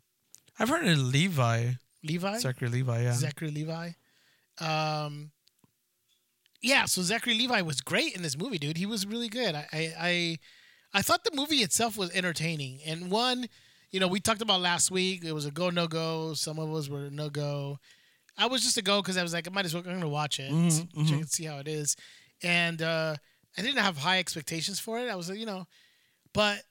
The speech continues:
Speaker 2: um, it was really great, man. It was, it's, it was, I don't know about great, but it was really good. It
Speaker 1: Yeah.
Speaker 2: was, I really, really enjoyed it. You know, the, the kid actors in this movie are great. They're really good. They're, they're fun to watch. They really,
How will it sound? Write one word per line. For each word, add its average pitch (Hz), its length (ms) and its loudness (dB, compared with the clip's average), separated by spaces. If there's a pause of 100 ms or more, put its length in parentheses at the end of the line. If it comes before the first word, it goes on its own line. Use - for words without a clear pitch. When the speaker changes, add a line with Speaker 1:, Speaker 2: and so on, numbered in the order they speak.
(140)
Speaker 2:
um, 180 360 -2
it 202 100 0
was 214 160 0
really 269 240 -2
great, 196 380 -2
man. 175 140 2
It 214 60 4
was, 226 220 -2
it's, 185 320 0
it 208 60 -4
was, 196 360 -2 (480)
I 175 120 -6
don't 202 160 -6
know 208 40 -4
about 156 180 -6
great, 185 140 -2
but 190 60 0
it 226 60 2
was 226 120 -2
really 269 220 0
good. 160 460 0
It 170 80 -2
Speaker 1:
Yeah. 143 140 6
Speaker 2:
was, 120 180 2 (440)
I 185 100 4
really, 190 600 2
really 180 300 -2
enjoyed 135 360 -4
it. 127 200 -18 (100)
You 143 140 -10
know, 139 160 -8
the, 156 200 -2
the 160 120 -4
kid 254 240 2
actors 214 420 0
in 220 80 -8
this 196 140 -6
movie 214 260 -6
are 151 80 -4
great. 135 540 -6 (460)
They're 170 120 0
really 190 380 2
good. 143 320 -6
They're, 175 200 -4
they're 175 260 -2
fun 180 360 -4
to 170 100 -2
watch. 160 520 -2 (420)
They 156 160 2
really, 165 680 -4